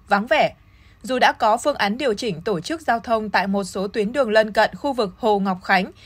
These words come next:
nhưng vẫn có nhiều phương tiện di chuyển vào trong khu vực đường đi bộ. Theo kế hoạch hoạt động của phố đi bộ Hồ Ngọc Khánh,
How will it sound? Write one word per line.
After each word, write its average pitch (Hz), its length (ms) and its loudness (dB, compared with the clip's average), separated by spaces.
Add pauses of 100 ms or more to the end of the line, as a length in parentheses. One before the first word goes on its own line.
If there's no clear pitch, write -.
(140)
nhưng 269 280 -4
vẫn 277 180 2
có 220 120 0
nhiều 220 220 -2
phương 220 220 -4
tiện 208 200 -4
di 262 160 -8
chuyển 196 260 -4
vào 185 220 -2
trong 226 300 -2
khu 240 160 -2
vực 202 220 -4
đường 190 200 0
đi 208 120 0
bộ. 202 220 4 (800)
Theo - 140 2
kế 240 160 -2
hoạch 254 240 0
hoạt 196 180 -2
động 185 220 2
của 175 120 -2
phố 202 240 0
đi 269 140 -6
bộ 233 220 0
Hồ 196 240 0
Ngọc 185 240 0
Khánh, 196 280 2